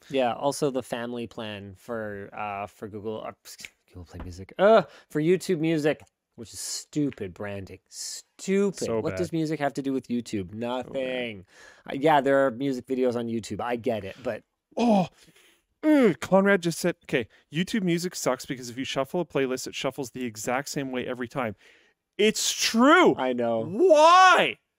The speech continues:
Speaker 1: I
Speaker 2: Who
Speaker 1: know.
Speaker 2: wants that?
Speaker 1: I
Speaker 2: No
Speaker 1: know.
Speaker 2: one wants that.
Speaker 1: I know.
Speaker 2: I, I can't, I can't imagine a single person is like, "I'm going to enable this thing that should make things random,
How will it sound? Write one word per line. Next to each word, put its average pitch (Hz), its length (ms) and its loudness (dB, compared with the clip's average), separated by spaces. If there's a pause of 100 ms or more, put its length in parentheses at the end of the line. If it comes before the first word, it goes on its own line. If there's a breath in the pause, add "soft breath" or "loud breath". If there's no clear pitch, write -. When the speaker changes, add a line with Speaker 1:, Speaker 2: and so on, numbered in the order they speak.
(220)
Speaker 1:
I 160 60 -4
Speaker 2:
Who 254 160 10
Speaker 1:
know. 392 160 10
Speaker 2:
wants 381 480 6
that? 135 420 4 (560)
Speaker 1:
I 196 60 4
Speaker 2:
No 330 300 8
Speaker 1:
know. 359 80 10
Speaker 2:
one 330 260 8
wants 285 360 6
that. 113 280 2
Speaker 1:
I 131 160 -4
know. 120 380 -4
Speaker 2:
I, 190 260 4
I 185 140 6
can't, 226 340 4
I 190 100 8
can't 262 300 4
imagine 202 420 4
a 170 40 4
single 185 340 2
person 170 360 2
is 120 100 -2
like, 120 240 2
"I'm 196 240 6
going 190 240 6
to 160 160 2
enable 139 500 2 (220 soft breath)
this 139 220 0
thing 165 240 2
that 135 120 2
should - 160 -8
make 131 200 -2
things 117 300 -6
random, 123 380 0